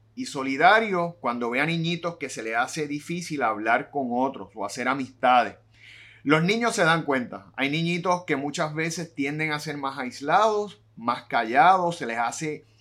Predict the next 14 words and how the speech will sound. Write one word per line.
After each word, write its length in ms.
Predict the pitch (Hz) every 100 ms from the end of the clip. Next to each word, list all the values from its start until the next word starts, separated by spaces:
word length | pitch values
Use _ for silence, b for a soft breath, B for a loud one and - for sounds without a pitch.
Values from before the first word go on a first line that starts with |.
| b b
difícil 560 | 127 120 139 160 165
a 80 | 147
veces 260 | 120 123 151
por 200 | 143 135
timidez 680 | 131 120 107 113 165 - _ _ b b b b b
hacer 540 | 120 117 135 143 156
nuevos 640 | - 117 120 135 156 156 - -
amigos, 680 | 135 185 208 135 147 - _ b b b b b b
eh, 320 | 123 123 123
sobre 260 | 117 151 143
todo 240 | 165 196
cuando 160 | 185 165
están 220 | - 143
llegando 680 | 156 160 160 165 165 160 156